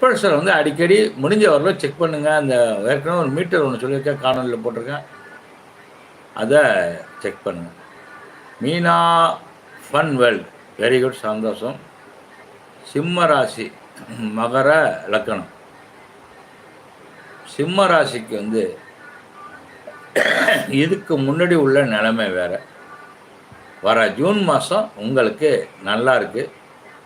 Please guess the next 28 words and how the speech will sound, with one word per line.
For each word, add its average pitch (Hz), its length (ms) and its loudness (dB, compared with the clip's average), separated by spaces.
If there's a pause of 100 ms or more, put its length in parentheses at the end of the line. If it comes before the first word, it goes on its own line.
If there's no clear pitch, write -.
(640)
உங்களுக்கு 160 380 2
வேற 131 140 6
ஏதாவது 151 200 4
சந்தேகம் 139 460 4
இருந்ததுன்னா 113 360 0 (560)
வீடியோல 156 380 4
சப்ஸ்கிரைப் 123 580 0
பண்ணி 139 200 -2
நேரா 131 260 4
வீடியோல 135 440 4
பாருங்க. 110 420 -4 (640)
சிம்ம 180 360 -2
ராசிக்கு 147 520 0
ஜூன் 139 300 -2
மாத 135 220 2
பலன்கள் 107 560 -2
போட்டிருக்கேன். 104 420 -10 (800)
அதை 123 140 2 (140)
முழுமையா 147 320 2 (120)
தெரிஞ்சுக்கிட்டு, 135 460 0 (160)
அதுல 156 320 2
ஏதாவது 147 420 4
வேற 151 160 6 (120)
இல்லாத 160 400 2
சந்தேகங்கள் 135 480 0
இருந்ததுன்னா, 131 260 -10 (120)
கண்டிப்பா 135 440 -2 (800)
இந்த 120 200 0